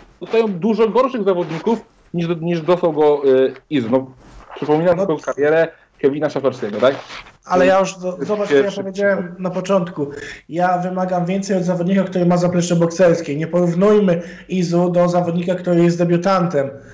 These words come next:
Speaker 2: bo to się mija totalnie z celem.
Speaker 1: Nie, y, oczywiście, masz rację, tylko, y, powiem ci tak, y, boks, y, przejście z boksu do, do M M A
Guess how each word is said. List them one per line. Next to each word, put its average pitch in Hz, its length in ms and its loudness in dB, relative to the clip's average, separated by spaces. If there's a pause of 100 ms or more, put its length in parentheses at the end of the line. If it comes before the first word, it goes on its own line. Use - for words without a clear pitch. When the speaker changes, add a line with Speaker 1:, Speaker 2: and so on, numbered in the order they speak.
(320)
Speaker 2:
bo 160 140 -4
to 196 240 2
się 214 180 -4
mija 196 280 0
totalnie 196 500 -2
z - 100 -16
celem. 156 280 0
Speaker 1:
Nie, 202 120 6
y, 160 360 -2
oczywiście, 156 480 0
masz 147 220 0
rację, 160 260 -2
tylko, 135 400 -4
y, 131 140 2
powiem 151 180 -4
ci - 100 -20
tak, 135 240 0
y, 131 300 0 (360)
boks, 131 600 0 (160)
y, 123 140 0
przejście 135 320 -6
z 117 40 -8
boksu 160 300 0
do, 135 140 -8
do 127 240 0
M 131 80 0
M 131 140 0
A 151 120 2